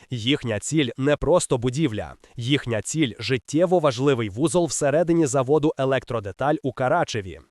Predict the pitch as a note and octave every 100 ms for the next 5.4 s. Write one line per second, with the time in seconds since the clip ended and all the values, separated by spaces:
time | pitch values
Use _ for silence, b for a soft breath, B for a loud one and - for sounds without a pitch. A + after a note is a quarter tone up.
0 | _ b b b - B2+ D#3+ B2+ A2 G2+
1 | G#2+ F#2+ G2 F#2+ C3 A#2+ C#3+ D3+ A2+ C#3+
2 | D#3+ - F3+ - E3+ D#3+ C#3 C#3+ G#2+ C3
3 | A#2+ G#2 A2+ E3 F3 D3 D3+ A2+ B2+ A2+
4 | A2 D3 E3+ E3+ F3+ A#2+ A2 G#2+ A2+ D3
5 | C#3 - D3+